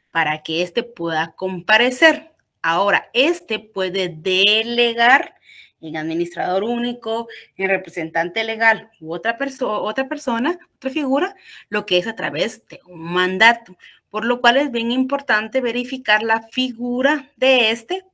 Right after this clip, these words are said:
para poder ejercer la representación.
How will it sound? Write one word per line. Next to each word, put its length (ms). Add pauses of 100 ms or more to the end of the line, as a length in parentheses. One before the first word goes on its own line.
para 360
poder 720 (420)
ejercer 840 (220)
la 160
representación. 1080